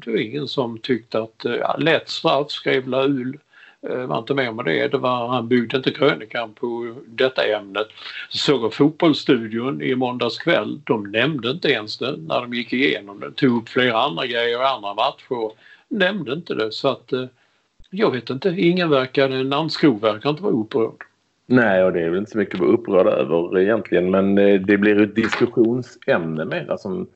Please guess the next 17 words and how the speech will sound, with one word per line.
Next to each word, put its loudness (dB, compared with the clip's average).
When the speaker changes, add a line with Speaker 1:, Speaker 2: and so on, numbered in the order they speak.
Speaker 2:
jag 4
har 4
sett -2
och 0
hört -2
på 2
sociala 2
medier 2
och -2
på 2
andra -4
ställen. -2
Sen 4
om 0
din 2
kille 2
Laul 4